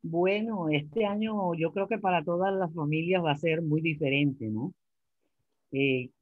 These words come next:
cada familia va a estar en su casa guardando, pues, eh, las normas para conservar la salud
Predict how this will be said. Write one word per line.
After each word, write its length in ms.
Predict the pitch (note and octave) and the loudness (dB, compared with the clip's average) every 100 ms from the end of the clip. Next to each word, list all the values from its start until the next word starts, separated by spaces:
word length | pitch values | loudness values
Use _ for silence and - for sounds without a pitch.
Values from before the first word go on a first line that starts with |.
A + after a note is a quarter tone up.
| - | 0
cada 300 | D3+ D#3+ D3+ | 4 4 2
familia 480 | D#3 D3 E3 F3+ D3+ | -2 0 0 -2 -2
va 80 | |
a 80 | C3 - | -4 -8
estar 200 | - C3+ | -6 -4
en 140 | C3+ B2+ | -4 -4
su 160 | B2+ | -6
casa 460 | - D#3+ F3 E3+ E3+ | -2 0 0 -2 -4
guardando, 600 | C#3+ B2+ B2+ B2+ C3 C3 A#2+ | -2 -2 -2 -4 -2 -4 -4
pues, 340 | B2+ C3+ C3+ _ _ _ _ - - - | -2 -2 -4 _ _ _ _ -20 -18 -8
eh, 440 | B2 A#2+ B2 B2 - B2 A#2+ | -4 -4 -6 -12 -10 -4 2
las 220 | B2+ B2 A#2+ | 2 2 0
normas 840 | B2+ D3+ E3 D#3 D3 C#3 B2 _ | 2 4 4 2 0 -2 -4 _
para 260 | C3 A#2 A2 | -6 -4 -4
conservar 560 | C3 C3+ C3+ A#2+ A2+ B2 | -4 -2 -2 -2 0 -2
la 140 | A2+ | -4
salud 480 | B2 C3 F3 F3 | -6 -2 0 0